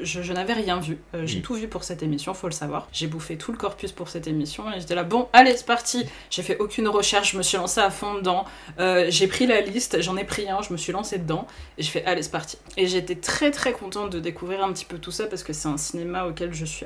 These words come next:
Speaker 1: en fait pas du tout habituée. Il y a, il y a plein de choses qui m'ont surprise, qui m'ont, euh, qui m'ont fait rire. J'ai beaucoup ri, j'ai beaucoup, beaucoup ri.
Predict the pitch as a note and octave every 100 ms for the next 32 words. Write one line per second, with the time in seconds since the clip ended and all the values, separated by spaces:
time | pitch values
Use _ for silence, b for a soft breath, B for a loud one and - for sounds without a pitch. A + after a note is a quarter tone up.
0 | - F3 A3 A3+ F#3+ D#3 G3+ F#3 D#3+ -
1 | - F3 D#3+ E3+ E3+ - A#3 A3+ A3 G#3+
2 | - F#3 E3+ D#3+ F3+ - F#3+ F#3+ F#3 F#3
3 | E3 D3+ F3+ E3+ E3+ E3 D3+ C#3 B2+ B2
4 | A2+ - D3+ D3+ - C#3+ C#3 - E3 D3+
5 | D#3+ D3 C#3 - C#3 F3+ E3 D#3 D3+ -
6 | D3+